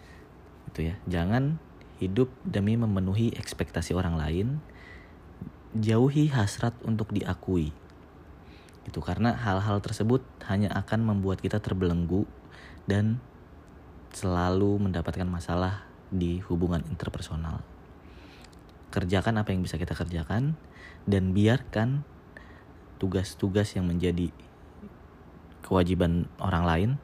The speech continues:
dikerjakan sama mereka dan kita nggak perlu ikut campur di dalamnya.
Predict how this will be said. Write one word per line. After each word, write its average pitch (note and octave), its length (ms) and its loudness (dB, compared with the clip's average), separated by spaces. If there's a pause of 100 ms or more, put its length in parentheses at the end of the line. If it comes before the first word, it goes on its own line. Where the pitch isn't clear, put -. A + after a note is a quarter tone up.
(640)
dikerjakan F2+ 560 0
sama F2 160 0
mereka E2 320 0
dan F#2 160 -2
kita F2 160 -2
nggak G2+ 240 0
perlu F2+ 240 2
ikut - 160 -4
campur E2 400 0
di F2+ 160 0
dalamnya. D#2 400 -2